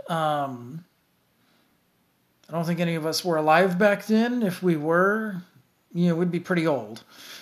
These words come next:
Um, I don't think church was a big thing back then, not like it has grown into be.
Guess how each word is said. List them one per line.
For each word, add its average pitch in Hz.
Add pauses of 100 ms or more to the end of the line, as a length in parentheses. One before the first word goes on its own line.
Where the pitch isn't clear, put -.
(200)
Um, 139 (960)
I 185
don't 185
think 185
church 180
was 196
a 180
big 180
thing 185
back 180
then, 180
not 165
like 160
it 147 (1120)
has 165
grown 165
into 170
be. 190